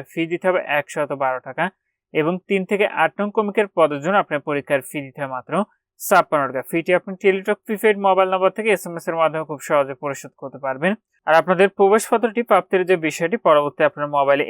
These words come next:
এসএমএস এর মাধ্যমে জানিয়ে দেবে, তখন আপনারা নির্ধারিত এই ওয়েবসাইট থেকে খুব সহজে আপনাদের প্রবেশপত্র কিন্তু ডাউনলোড করে নিতে পারবেন। তো এটিতে আবেদনে আপনার যে বয়স নির্ধারণ করা হয়েছিল, সেটি হলো একুশে মে দুই হাজার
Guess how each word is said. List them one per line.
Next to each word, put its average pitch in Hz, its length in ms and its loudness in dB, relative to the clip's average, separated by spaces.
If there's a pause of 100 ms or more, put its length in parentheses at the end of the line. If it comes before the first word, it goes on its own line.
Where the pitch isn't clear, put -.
এসএমএস 214 380 -4
এর 196 120 -2
মাধ্যমে 175 360 0
জানিয়ে 160 280 -2
দেবে, 180 200 0
তখন 160 220 2
আপনারা 147 260 -4
নির্ধারিত 131 380 -6 (480)
এই 156 100 -2
ওয়েবসাইট 185 440 4
থেকে 208 140 4 (100)
খুব 208 100 2 (120)
সহজে 196 380 6
আপনাদের 170 340 -2
প্রবেশপত্র 156 440 -2
কিন্তু 139 140 -6 (120)
ডাউনলোড 131 360 -4
করে 160 160 0 (460)
নিতে 170 260 2
পারবেন। 127 240 0
তো - 100 -10
এটিতে 160 260 -2
আবেদনে 170 340 0
আপনার 196 220 -4
যে 196 40 4 (100)
বয়স 180 200 4 (140)
নির্ধারণ 202 360 -2
করা 202 180 4
হয়েছিল, 202 260 -2 (160)
সেটি 160 220 -4
হলো 139 160 -2 (540)
একুশে 196 480 2
মে 226 140 0
দুই 214 140 -2
হাজার 208 160 4